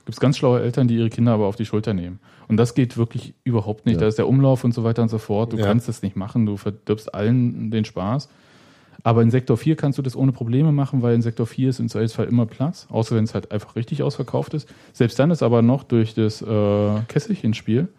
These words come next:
Speaker 1: in Sektor vier mehr Platz als in Sektor drei.
Speaker 2: Kesselchenspiel?
Speaker 3: Ja.
Speaker 1: Muss ich's jetzt noch erklären?
Speaker 3: Der
Speaker 2: Nein, wie, wie, ich, was die machen, ist mir klar, ich kenn den Begriff bloß dafür nicht. Ich find den bizarr, aber gut.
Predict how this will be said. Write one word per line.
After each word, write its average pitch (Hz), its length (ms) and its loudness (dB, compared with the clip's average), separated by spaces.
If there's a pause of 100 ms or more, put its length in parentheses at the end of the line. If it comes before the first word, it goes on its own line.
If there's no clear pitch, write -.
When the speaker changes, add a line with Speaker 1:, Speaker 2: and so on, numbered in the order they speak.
(220)
Speaker 1:
in 120 80 2
Sektor 113 240 0
vier 143 180 0
mehr 127 240 2
Platz 120 220 -2
als 117 220 -2
in 117 100 0
Sektor 113 240 -4
drei. 98 220 -6
Speaker 2:
Kesselchenspiel? 180 800 -2 (800)
Speaker 3:
Ja. 98 200 -2
Speaker 1:
Muss 120 120 2
ich's 117 120 2
jetzt 117 180 0
noch 113 120 0
erklären? 104 320 2
Speaker 3:
Der 110 60 2
Speaker 2:
Nein, 131 300 2
wie, 127 220 2
wie, 127 60 0 (280)
ich, 117 140 -4 (500)
was 101 340 0
die 110 100 0
machen, 139 240 2
ist 131 120 -2
mir 120 120 2
klar, 120 340 2
ich 85 100 -6 (180)
kenn 110 140 2
den 104 140 0
Begriff 107 220 -2
bloß 87 360 -6
dafür 85 280 -8
nicht. 85 200 -10 (240)
Ich - 60 -20
find 87 160 -10
den 85 160 -10
bizarr, 87 360 -10
aber 85 180 -8
gut. 85 160 -8